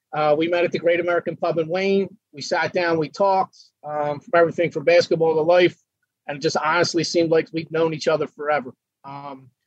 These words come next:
and from there on, you know, we, man, we, st-, I, you know, I still talk to Coach a couple times a day, every day. And then when we were with the, with each other, we would talk to each other at least, like, five, six times day, five, six times a day on the phone. And, uh,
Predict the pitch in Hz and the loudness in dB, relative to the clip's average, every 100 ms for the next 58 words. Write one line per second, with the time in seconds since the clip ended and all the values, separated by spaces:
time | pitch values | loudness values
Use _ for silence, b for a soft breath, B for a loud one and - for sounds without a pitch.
0 | _ _ 147 - 156 160 165 170 175 170 | _ _ -10 -6 0 4 6 6 6 6
1 | 165 - _ _ _ _ _ _ 156 156 | 2 -4 _ _ _ _ _ _ -2 4
2 | 156 160 147 - _ - B B B _ | 4 4 0 -6 _ -10 B B B _
3 | 165 165 160 151 - 170 170 - _ _ | 0 2 2 0 0 2 2 0 _ _
4 | _ _ _ - - 190 151 147 - 196 | _ _ _ -16 -6 0 2 2 2 0
5 | - 175 - - 170 147 - 180 165 160 | 2 2 2 2 2 2 -4 -4 -4 -2
6 | 160 151 139 160 156 151 151 147 165 160 | -2 -2 -2 0 2 0 -2 -2 0 0
7 | 156 147 147 147 131 151 147 143 151 165 | -2 -4 -6 -10 -14 -12 -6 -2 0 0
8 | 147 - _ _ _ _ _ 196 180 196 | -2 -14 _ _ _ _ _ 2 2 2
9 | - 180 175 175 170 - 160 160 - 170 | 4 4 6 6 4 -2 -2 0 2 2
10 | 151 160 156 165 156 156 151 147 135 160 | 2 -6 -2 2 2 0 -2 -4 -2 -2
11 | 156 - 147 - 156 147 127 151 - _ | -2 -4 -6 -4 -2 -2 -2 -2 -2 _
12 | _ _ _ _ - 170 160 160 - 160 | _ _ _ _ -4 -2 -2 -6 -4 -2
13 | 151 139 156 151 143 - 160 139 120 _ | -2 0 0 0 -4 -4 -2 -2 -6 _
14 | - 131 139 135 131 135 131 | -16 -8 -4 -2 2 2 2